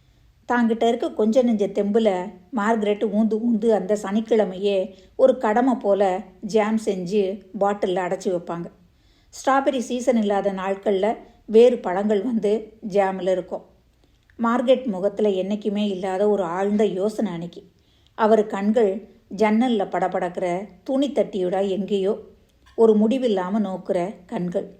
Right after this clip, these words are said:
"What's wrong?" ஞானம் மெதுவா மார்கரெட் கைகளை பத்தி அழுத்தி கேட்டா. மார்கரெட்டோட கை மொழிகள்ல கம்பளம் போர்த்தியது போல தோல் சுருங்கி இருந்த அவருடைய தோல் ஞானத்தின் பிடியில மேலும் சுருங்குச்சு. அந்த பிடியின்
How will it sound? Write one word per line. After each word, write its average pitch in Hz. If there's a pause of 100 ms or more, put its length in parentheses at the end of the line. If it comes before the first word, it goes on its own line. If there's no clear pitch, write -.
(720)
"What's 269
wrong?" 285 (560)
ஞானம் 202
மெதுவா 180 (320)
மார்கரெட் 208
கைகளை 196
பத்தி 196
அழுத்தி 208
கேட்டா. 170 (800)
மார்கரெட்டோட 233
கை 214
மொழிகள்ல 190
கம்பளம் 208
போர்த்தியது 180
போல 190
தோல் 208
சுருங்கி 214
இருந்த 180 (440)
அவருடைய 208
தோல் 208 (340)
ஞானத்தின் 220
பிடியில 196
மேலும் 202
சுருங்குச்சு. 202 (640)
அந்த 269
பிடியின் 269